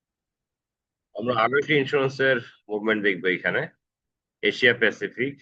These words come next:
সাপোর্ট এখানে সাপোর্ট, এই জায়গাটা তো সাপোর্ট। So এই রেজিস্ট্যান্স জোনটাতে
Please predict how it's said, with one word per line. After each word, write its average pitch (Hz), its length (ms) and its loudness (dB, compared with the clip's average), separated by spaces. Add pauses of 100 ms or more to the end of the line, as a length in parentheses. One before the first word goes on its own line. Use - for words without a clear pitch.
(160)
সাপোর্ট 110 640 -2 (880)
এখানে 107 320 -2
সাপোর্ট, 104 520 -2 (800)
এই 127 120 4
জায়গাটা 120 300 4
তো 90 140 -4
সাপোর্ট। 67 400 -12 (100)
So 113 180 4
এই 120 340 4
রেজিস্ট্যান্স 113 560 2
জোনটাতে 127 640 0